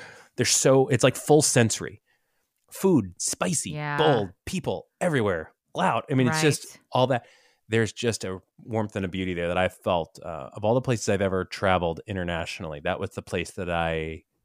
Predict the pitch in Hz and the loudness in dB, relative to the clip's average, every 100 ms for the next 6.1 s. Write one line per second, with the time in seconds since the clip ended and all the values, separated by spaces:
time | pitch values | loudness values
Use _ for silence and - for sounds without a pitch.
0 | _ _ _ _ - 107 117 120 113 - | _ _ _ _ -8 0 2 4 2 2
1 | 104 92 78 - - - _ _ _ _ | -4 -2 -6 -10 -14 -20 _ _ _ _
2 | _ _ _ _ _ _ - 175 170 160 | _ _ _ _ _ _ -6 -6 -4 -6
3 | 147 143 - 160 - 80 143 - - 180 | -8 -10 -8 -4 -4 -4 -8 -12 -4 -2
4 | 240 202 127 117 - - - 277 415 269 | 0 -2 -4 -14 -20 -4 4 6 6 4
5 | 233 185 180 180 180 156 - 160 - 139 | 6 4 4 2 2 0 0 0 -2 -10